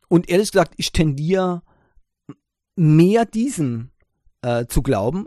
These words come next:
aber ich kann nicht ausschließen, dass es eine P S fünf Pro geben wird. Ja, vielleicht, was weiß ich, vielleicht nächstes Jahr, vielleicht Ende des Jahres, keine Ahnung,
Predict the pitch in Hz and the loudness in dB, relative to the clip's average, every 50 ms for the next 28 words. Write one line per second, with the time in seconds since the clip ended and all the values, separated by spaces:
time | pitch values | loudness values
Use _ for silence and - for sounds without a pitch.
0 | - - - 123 135 139 - 139 - - - 180 160 135 117 - - 160 - - | -6 -4 -4 -4 -4 -6 -6 -6 -4 -2 -2 -2 -2 -2 -4 -6 -4 -4 -4 -4
1 | - - 311 220 208 190 151 131 135 - 165 156 - - 160 143 131 - - 160 | -4 -4 -4 -4 -2 -4 -4 -6 -4 -4 -4 -4 -2 -2 -2 -2 -4 -4 -4 -4
2 | 143 - - - - - - 131 131 135 131 127 - 226 262 381 381 233 131 120 | -4 -4 -6 -8 -10 -6 -4 -2 0 0 0 -2 -2 -6 -8 -6 -6 -4 -2 -2
3 | 113 113 117 - - - - 92 104 127 - - 240 - - 113 92 90 90 85 | -2 -2 -4 -10 -16 -16 -12 -8 -6 -6 -6 -6 -8 -10 -12 -12 -12 -10 -10 -12
4 | 87 - - - - - - - - - - - - 101 101 - - 302 339 - | -12 -14 -16 -18 -20 -20 -20 -20 -20 -20 -20 -20 -18 -16 -14 -10 -10 -10 -10 -10
5 | - - - 107 - - - - 104 131 170 - - 190 175 - - 165 156 156 | -14 -20 -20 -20 -20 -20 -18 -10 -8 -8 -8 -6 -8 -10 -10 -8 -4 -4 -2 -2
6 | 156 160 160 156 143 - - - - - - 196 285 349 349 330 - - 240 233 | -2 -2 -4 -4 -6 -10 -16 -20 -10 -6 -4 -2 -2 -2 -2 -4 -4 -4 -4 -4
7 | 220 220 202 - - - - - 85 90 104 117 151 190 - - 403 381 | -4 -4 -4 -6 -8 -8 -8 -8 -8 -8 -8 -8 -8 -8 -8 -10 -10 -12